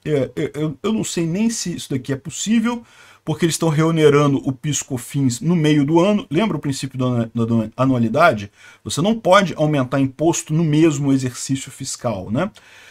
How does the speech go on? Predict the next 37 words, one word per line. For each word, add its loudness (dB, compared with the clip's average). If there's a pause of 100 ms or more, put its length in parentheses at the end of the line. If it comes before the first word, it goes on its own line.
(160)
É 6
porque -4
tem 2
uma 4
parada 4
aí 2
de -2
imposto 0
regulatório, 4
imposto -2
arrecadatório, 0
que -4
o -4
pessoal -6
considera 0
que, -6
ah, -2
não, -2
se -8
for -8
nesse -6
caso -2
aqui -14
pode, 2
não -4
sei -10
o -16
que -8
lá. -4 (280)
Eu -2
não 0
sei -6
não, 0
eu 2
acho 0
que -10
tem, -4